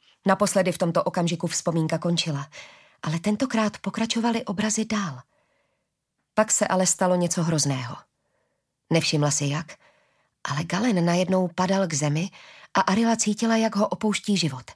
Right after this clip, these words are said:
Galen se svalil na studenou podlahu a nad ním stál malý chlapec se zlatými kadeřemi, kterému po tváři stékaly slzy.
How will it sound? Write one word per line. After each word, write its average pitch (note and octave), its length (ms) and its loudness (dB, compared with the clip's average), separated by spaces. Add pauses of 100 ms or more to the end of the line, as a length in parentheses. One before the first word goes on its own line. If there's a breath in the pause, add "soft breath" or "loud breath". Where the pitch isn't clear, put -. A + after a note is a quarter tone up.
(840)
Galen F#3+ 320 6
se G3+ 140 2
svalil G3+ 400 6
na G3 120 4
studenou F#3+ 440 2
podlahu E3+ 560 2
a D#3 80 -4
nad E3+ 220 -2
ním G3 180 2
stál E3+ 340 0
malý F3+ 300 -2
chlapec G3 420 -4
se - 200 -2
zlatými F3+ 460 0
kadeřemi, D#3+ 540 -2 (600 loud breath)
kterému F#3 440 2
po G#3 140 -4
tváři F#3 340 2
stékaly E3 460 0
slzy. D3+ 360 -4